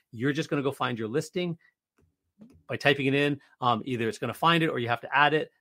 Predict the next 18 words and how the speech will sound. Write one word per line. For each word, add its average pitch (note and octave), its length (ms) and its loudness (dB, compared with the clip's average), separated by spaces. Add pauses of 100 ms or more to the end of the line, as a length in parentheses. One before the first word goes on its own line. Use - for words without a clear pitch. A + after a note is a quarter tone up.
(100)
right A#2 160 -2
at A2 60 -8
the A2 60 -12
beginning. E3 360 0
You B2+ 60 -4
just A2+ 140 -8
go A2 60 -8
scan, E3+ 560 -2 (360)
um, A2 380 -2
fill C3+ 180 0
in C3 100 -2
the B2+ 80 -2
information, B2 580 -6 (380)
and G#2+ 520 -6 (280)
it's B2+ 240 -2
gonna B2+ 220 0
go A2+ 180 0
out, A2 260 -2